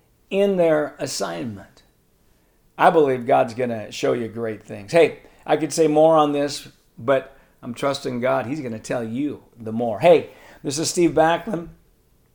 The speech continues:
Igniting Hope Ministries. Thank you so much for listening to this podcast.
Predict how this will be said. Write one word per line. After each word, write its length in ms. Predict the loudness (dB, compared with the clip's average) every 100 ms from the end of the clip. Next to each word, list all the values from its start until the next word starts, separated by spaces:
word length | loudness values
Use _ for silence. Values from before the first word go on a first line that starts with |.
| -12
Igniting 400 | 2 6 6 6
Hope 200 | 2 2
Ministries. 500 | 0 -2 -4 -6 -2
Thank 240 | -4 -2
you 60 | -6
so 240 | 0 0
much 320 | 2 0 -2
for 100 | -4
listening 480 | -2 -2 -4 -4 -4
to 60 | -2
this 180 | -4 -4
podcast. 840 | 0 0 0 -2 -4 -4 -12 -20